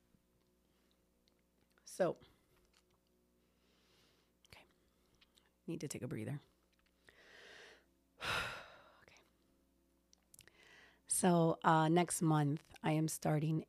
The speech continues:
a six-month course. It's gonna be online.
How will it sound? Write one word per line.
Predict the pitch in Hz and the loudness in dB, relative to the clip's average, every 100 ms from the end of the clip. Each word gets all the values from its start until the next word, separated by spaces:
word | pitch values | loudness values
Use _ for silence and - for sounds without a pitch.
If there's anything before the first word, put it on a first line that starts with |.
| 160 | -6
a | 147 143 143 143 131 _ _ _ - - | -4 -2 -2 -4 -8 _ _ _ -14 -14
six-month | - - - - - 175 165 165 - - | -10 0 0 0 0 2 2 0 -10 -16
course. | - 170 147 151 214 - - - _ - - - _ - | 0 4 4 2 -4 -8 -10 -12 _ -20 -20 -20 _ -18
It's | - | -6
gonna | 160 | -2
be | 156 | 0
online. | 156 165 151 135 | 2 2 0 -4